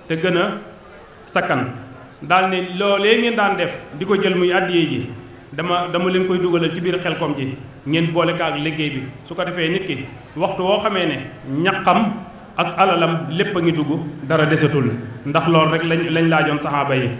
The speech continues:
mooy anfusahum wa amwaalahum. Loolu yi nag moo tax Serigne Cheikh bi mu ñu ko joxee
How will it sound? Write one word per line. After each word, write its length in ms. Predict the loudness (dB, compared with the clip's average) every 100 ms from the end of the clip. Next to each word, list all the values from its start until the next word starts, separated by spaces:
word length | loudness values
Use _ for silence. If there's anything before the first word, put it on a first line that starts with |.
| -10 -6
mooy 180 | -2 2
anfusahum 560 | 2 2 2 2 2 -2 -4
wa 100 | -2
amwaalahum. 560 | 0 0 0 0 0 -2 -4 -10 -16 -18 -20 -20 -20 -20 -20 -20 -20 -20 -20 -16 2
Loolu 300 | 6 8 6
yi 120 | 6
nag 140 | 4 2 -4 -12 -16 -18 -20 -6
moo 280 | 2 6 6
tax 160 | 6 2 0 -10 -16 -18 -14
Serigne 360 | 4 6 6 4
Cheikh 220 | 4 4 0 -8 -14 -12
bi 120 | 2 6
mu 80 |
ñu 80 | 6
ko 100 | 6 4
joxee 420 | 6 4 2 -2